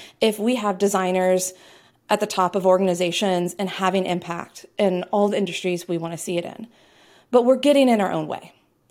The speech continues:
And so what I'm doing and what I'm encouraging my team to do is to talk about those things,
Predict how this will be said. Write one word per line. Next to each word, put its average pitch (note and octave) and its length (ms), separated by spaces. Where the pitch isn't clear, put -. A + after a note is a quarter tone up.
And A3+ 200
so G#3 600
what A3+ 240
I'm C#4 240
doing C4 320
and A#3 100
what G#3 120
I'm G3+ 120
encouraging A3+ 500
my F#3+ 120
team C4+ 300
to A#3 80
do G3 260
is G3 160
to G3+ 100
talk A#3+ 360
about A3+ 320
those F3 260
things, A3+ 540